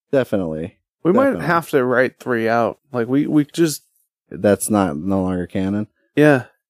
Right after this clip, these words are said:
Speaker 1: 'Cause neither of us saw it?
Speaker 2: No, because it just stunk.
Speaker 1: Well, the first movie has a thirty percent on Rotten Tomatoes,
Speaker 2: The second
Speaker 1: so
Speaker 2: one has a five, the third one has a four.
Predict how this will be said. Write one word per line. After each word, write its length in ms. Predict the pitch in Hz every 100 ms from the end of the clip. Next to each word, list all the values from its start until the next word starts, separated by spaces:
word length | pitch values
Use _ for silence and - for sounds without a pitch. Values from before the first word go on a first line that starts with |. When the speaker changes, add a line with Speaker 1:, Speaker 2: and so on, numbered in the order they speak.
| _
Speaker 1:
'Cause 180 | - 98
neither 220 | 101 92
of 100 | 85
us 120 | 87
saw 340 | - 90 92 101
it? 80 | - _ _ _ -
Speaker 2:
No, 200 | 156 101
because 320 | 120 127 113
it 80 | 113
just 340 | 120 - -
stunk. 480 | - - 113 117 95 _ _ _
Speaker 1:
Well, 180 | 208 214
the 60 | 220
first 280 | - 269 -
movie 260 | 214 160
has 140 | 143 113
a 60 |
thirty 300 | 101 117 104
percent 400 | 98 101 - 101
on 100 | 92 92
Rotten 240 | 87 80
Tomatoes, 300 | 95 92 143
Speaker 2:
The 60 | 135
second 200 | 190 214
Speaker 1:
so 40 | 214
Speaker 2:
one 100 | 160
has 220 | 139 135
a 60 | 123
five, 600 | - 156 139 131 117 -
the 100 | 117
third 280 | 139 156
one 100 | 127
has 140 | 123 107
a 40 |
four. 400 | - 123 107 92